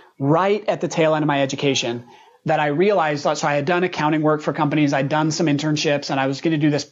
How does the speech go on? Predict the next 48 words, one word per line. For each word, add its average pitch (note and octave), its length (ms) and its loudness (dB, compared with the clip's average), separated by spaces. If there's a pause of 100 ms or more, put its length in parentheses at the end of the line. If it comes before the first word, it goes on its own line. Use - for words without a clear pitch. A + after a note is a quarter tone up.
you D#3 120 2
know, C#3 80 0
this C#3 100 -4
public C#3+ 300 -4
accounting A3 300 0
thing. E3+ 180 2
And D#3 80 0
I - 20 0
was D3+ 100 0
like, D3 120 -2
"Wait F#3 160 0
a - 20 -2
minute, A2+ 200 -8 (680)
I E3+ 140 -2
don't B3+ 80 0
wanna C4+ 160 2
spend F3+ 200 -2
my D#3 100 0
life D3 200 0
counting D3 320 -2
everyone B2+ 240 -2
else's B2+ 300 -6
money. B2 280 -12 (440)
Like, C#3+ 100 -4
that's G3 180 -2
not, F#3 380 -2 (460)
I, D#3+ 160 -4 (260)
as D#3+ 100 -2
I'm F3+ 200 0
really G3 180 2
good F#3 220 0
at F3+ 60 -4
that. D3+ 120 -2
I D#3 80 0
don't, G#3 260 -2 (300)
I - 60 -4
don't F3 100 2
wanna A3 120 2
just - 100 -6
count E3+ 200 -2
everybody D#3 240 -2
else's D3 240 -2
money. C#3 140 2
Like, C3+ 120 0
I C#3+ 80 2
want D3+ 180 0
my D#3 160 0
own." C#3+ 180 -4